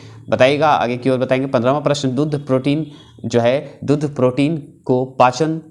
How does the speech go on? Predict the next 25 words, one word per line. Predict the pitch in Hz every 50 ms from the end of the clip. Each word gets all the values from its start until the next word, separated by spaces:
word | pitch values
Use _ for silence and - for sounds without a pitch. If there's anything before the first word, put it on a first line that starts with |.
| - _
वाला | 110 117 117 123
एंजाइम | 123 123 120 117 127 120 120 113
है, | 110 110 101 90 - - - _ - - 92 - - - - -
पचाने | - 117 - 147 127 139
वाला | 147 139 123 127
है, | 135 143
सॉरी, | - - 107 104 120
पचाने | - 113 110 - 98 101 107
वाला, | 110 104 107 113
पाचन | - 101 92 - - 104
वाला | 101 101 98 104
हो | 101 101
रहा | 92 - 98
है, | 120 - - - - - -
पचाने | - 110 - 147 165 160
वाला | 151 143
एंजाइम | 135 127 123 127 123 113
है, | 104 95
कौन | - - 139 143 147
सा | 139 143 110
है | 104
बताइएगा, | 98 101 120 123 127 117 110
फटाफट | 123 131 151 147 143 147 143
जवाब | 131 123 123 127 131
दीजिएगा। | 120 117 120 104 98 90